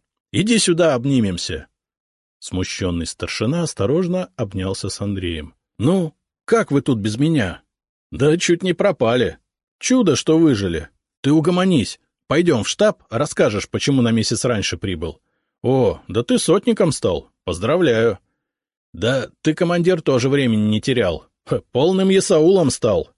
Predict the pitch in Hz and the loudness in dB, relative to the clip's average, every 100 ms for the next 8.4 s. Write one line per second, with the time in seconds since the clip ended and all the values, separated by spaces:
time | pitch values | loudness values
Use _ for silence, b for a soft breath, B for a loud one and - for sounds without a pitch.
0 | _ _ _ 104 - 92 90 87 90 85 | _ _ _ -8 -4 -4 -4 -4 -6 -8
1 | 76 - _ _ _ _ _ - 117 127 | -10 -14 _ _ _ _ _ -4 -2 0
2 | 90 78 - - 131 - - - - _ | -2 -10 -14 -6 -6 -4 -4 -6 -10 _
3 | _ _ _ - 143 - 165 120 110 117 | _ _ _ -6 -4 0 0 2 0 0
4 | 113 92 - _ _ _ _ - 190 - | 0 -2 -6 _ _ _ _ 0 0 0
5 | _ - 170 170 - 165 151 160 156 160 | _ -2 2 2 2 -2 0 0 2 0
6 | - 196 196 - _ _ _ _ _ 165 | 0 0 0 -2 _ _ _ _ _ 0
7 | 202 170 113 151 165 185 160 123 120 110 | 2 2 2 0 0 0 0 0 0 2
8 | 110 104 87 | 0 0 -4